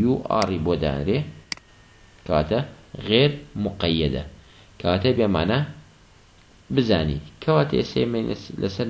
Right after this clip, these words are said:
نمونەیەک ئیشەکەین. یەکێ لەو نمونانێکی ئێمە هەمانە بریتێ لە ئەم نمونەی ئێستا دەست پێ ئەکەین ئێمەش. ئەمە don't save. کەواتە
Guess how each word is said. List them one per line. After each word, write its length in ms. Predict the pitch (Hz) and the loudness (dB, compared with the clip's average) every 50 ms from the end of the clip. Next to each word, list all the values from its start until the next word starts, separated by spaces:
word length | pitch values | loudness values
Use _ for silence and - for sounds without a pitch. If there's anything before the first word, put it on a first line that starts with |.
| 107 | -2
نمونەیەک 420 | 98 92 90 90 95 113 139 156 156 - - - - - - - - - - - | -2 -2 -2 0 0 0 0 0 -2 -6 -16 -18 -20 -20 -20 -20 -20 -10 -2 0
ئیشەکەین. 460 | 160 - - 95 80 - - 73 73 85 110 | 0 0 0 -2 -4 -4 -2 -2 -2 2 2
یەکێ 200 | 147 160 156 156 139 | 0 2 2 0 2
لەو 100 | 143 139 123 120 | 2 2 2 0
نمونانێکی 500 | 113 104 101 98 90 87 87 92 - - 110 | 0 0 0 0 0 -2 -4 -6 -4 -4 -4
ئێمە 160 | 113 104 92 98 98 | -2 -2 -2 -2 -2
هەمانە 300 | 98 104 117 131 151 160 160 - - - - - - - - - - | -2 -2 0 0 -2 -2 -4 -10 -14 -20 -20 -20 -20 -20 -16 -10 -4
بریتێ 320 | - - 110 202 - 226 98 92 | -2 -2 -2 0 2 2 2 4
لە 80 | 92 - - - - - - - - - - - - - - - - - - - - - - - | 2 0 0 -4 -10 -16 -20 -20 -20 -20 -20 -20 -20 -20 -20 -20 -20 -20 -20 -18 -18 -16 -10 -6
ئەم 100 | 101 101 104 | -4 -2 -2
نمونەی 280 | 92 85 90 101 - - | -2 0 0 0 0 0
ئێستا 180 | - - - 90 82 | -2 -4 -4 -8 -8
دەست 160 | 80 - - | -8 -10 -10
پێ 80 | - - - | -10 -10 -10
ئەکەین 220 | - - 71 - - | -8 -8 -8 -6 -6
ئێمەش. 240 | 55 65 110 143 - - - - - - - - - - - - - - - - - - - - - - - - - - - - - - - - - - - - - - - - - - - - - - - - - - - - - - - - - - - - | -4 -4 -4 -4 -4 -8 -12 -16 -20 -20 -20 -20 -20 -20 -20 -20 -16 -12 -12 -12 -12 -10 -12 -12 -14 -14 -20 -20 -20 -20 -20 -20 -20 -20 -20 -20 -20 -20 -12 -10 -10 -10 -10 -10 -12 -12 -12 -12 -20 -20 -20 -20 -20 -20 -20 -20 -20 -20 -20 -20 -20 -18 -14 -10
ئەمە 240 | 78 76 76 73 73 73 71 65 58 - - | -6 -4 -2 -2 -2 -2 -2 -4 -6 -8 -10
don't 220 | - - 98 95 - | -10 -12 -10 -10 -4
save. 240 | - - 151 170 170 - - - - - - - - - - - - - - - - - - - - - - - - - - - - - - - - - - - - - - - - - - - - - - - - - - - - - - - - - - - - - - - | -2 -2 -2 -2 -4 -8 -16 -20 -20 -20 -20 -20 -20 -20 -20 -20 -20 -20 -20 -20 -20 -20 -20 -20 -20 -12 -10 -10 -10 -8 -12 -12 -14 -14 -20 -20 -20 -18 -20 -20 -20 -20 -20 -20 -20 -20 -20 -20 -20 -20 -20 -20 -20 -20 -20 -20 -20 -20 -20 -20 -20 -20 -20 -20 -20 -20 -10 -2
کەواتە 280 | - 117 117 117 147 | 0 2 2 4 4